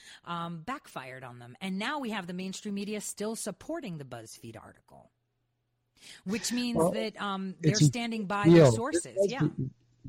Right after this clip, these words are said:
Speaker 2: BuzzFeed thing is a huge deal, and it's g-, it ruined it for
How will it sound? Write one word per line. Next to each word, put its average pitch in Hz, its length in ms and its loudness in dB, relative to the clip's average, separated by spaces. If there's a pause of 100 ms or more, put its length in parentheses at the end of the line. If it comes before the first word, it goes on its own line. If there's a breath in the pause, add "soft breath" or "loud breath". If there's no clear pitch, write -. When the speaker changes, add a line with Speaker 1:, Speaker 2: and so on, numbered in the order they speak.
(140)
Speaker 2:
BuzzFeed 160 480 8
thing 127 280 4
is 117 160 2
a 113 40 4
huge 120 420 2
deal, 101 380 2 (160)
and 131 220 6
it's 123 200 0
g-, 147 200 4
it 139 180 4
ruined 131 540 6
it 110 200 -2
for 113 440 2